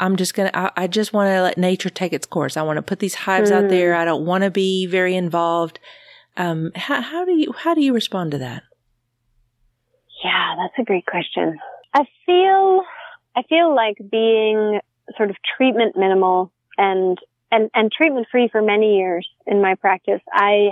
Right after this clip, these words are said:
Speaker 2: have learned the hard way what the honeybee's life cycle is. And so what I try to do with folks who are like, "I wanna be as uninvasive as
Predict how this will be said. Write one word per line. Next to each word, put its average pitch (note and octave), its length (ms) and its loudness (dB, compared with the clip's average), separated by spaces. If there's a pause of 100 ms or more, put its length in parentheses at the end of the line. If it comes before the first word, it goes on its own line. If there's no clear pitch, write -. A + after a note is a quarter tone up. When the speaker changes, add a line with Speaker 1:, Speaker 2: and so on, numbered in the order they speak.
(120)
Speaker 2:
have G#3 440 2 (720)
learned A3+ 340 2
the A3+ 80 0
hard G#3+ 380 0
way F#3+ 640 0 (1000)
what G3 320 0 (100)
the G#3 140 2
honeybee's F#3+ 500 0
life F3+ 220 0 (100)
cycle - 340 -4
is. - 200 -6 (240)
And G3 200 2 (120)
so G3+ 320 4
what G#3+ 240 4
I A#3 100 2 (100)
try D#4 160 2
to D#4+ 120 0
do A3 280 0
with G3 200 0 (100)
folks G3 260 -2
who G3 80 -4
are F#3 100 0
like, F3+ 180 0
"I G3 80 0
wanna G3+ 240 -2
be G3 160 2
as F#3+ 160 0 (1080)
uninvasive A3+ 540 0
as F#3+ 80 -4